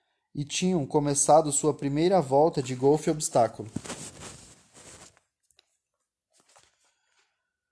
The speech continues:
Com os olhos quase sempre baixos e desviando-os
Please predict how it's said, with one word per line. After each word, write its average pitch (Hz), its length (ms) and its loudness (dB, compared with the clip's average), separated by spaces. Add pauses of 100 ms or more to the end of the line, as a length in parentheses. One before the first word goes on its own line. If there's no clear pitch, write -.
(460)
Com 175 200 -2
os 175 120 0
olhos 190 380 2
quase 151 320 2
sempre 175 340 -2
baixos 123 760 0 (580)
e 131 100 -6
desviando-os 143 800 0